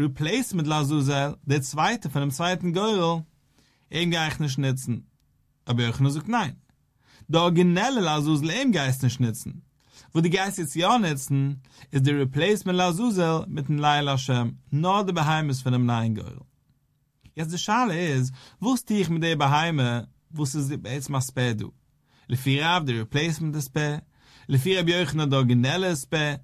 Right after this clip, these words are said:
וואס טו איך מיט דעם? און אויף דעם זאגט mir די משנה, אזוי, dass דו וויסן,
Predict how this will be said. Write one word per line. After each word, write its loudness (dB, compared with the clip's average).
וואס -2
טו -2
איך 0
מיט -2
דעם? -12
און -2
אויף -2
דעם -2
זאגט -4
mir -4
די -2
משנה, -2
אזוי, 2
dass -4
דו -2
וויסן, -2